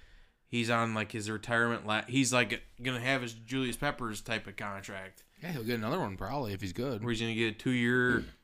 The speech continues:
Speaker 1: two, three-year deal, and then he'll probably go to some team that's just gonna be ring chasing.
Speaker 2: Or he's done.
Speaker 1: That, that too. Maybe he goes and does some other type, non-N F L type deal.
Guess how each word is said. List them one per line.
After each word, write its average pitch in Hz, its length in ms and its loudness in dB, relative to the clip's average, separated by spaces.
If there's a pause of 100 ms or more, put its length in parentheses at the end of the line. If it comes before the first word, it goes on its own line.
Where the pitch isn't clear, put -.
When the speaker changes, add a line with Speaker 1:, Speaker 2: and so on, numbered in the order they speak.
Speaker 1:
two, 139 220 4
three-year 120 420 2
deal, 120 640 0
and 107 160 -6
then 104 140 -4
he'll 104 100 -6
probably 101 240 -4
go 104 80 -2
to 104 80 -4
some 104 320 -4
team 107 300 -4
that's 104 180 -10 (140)
just 113 180 -4
gonna 104 220 -4
be 107 240 -4
ring 120 240 -2
chasing. - 380 -10 (340)
Speaker 2:
Or 110 100 0
he's 107 100 0
done. 104 420 -6 (360)
Speaker 1:
That, 107 260 -8
that 98 200 -10
too. 127 240 -4 (1040)
Maybe 110 220 0
he 110 60 0
goes 110 180 -2
and 107 80 -6
does 107 160 -2
some 110 180 0
other 110 220 2
type, 101 220 -8 (880)
non-N 104 500 0
F 101 120 -10
L 104 140 -8
type - 220 -12
deal. 107 340 -6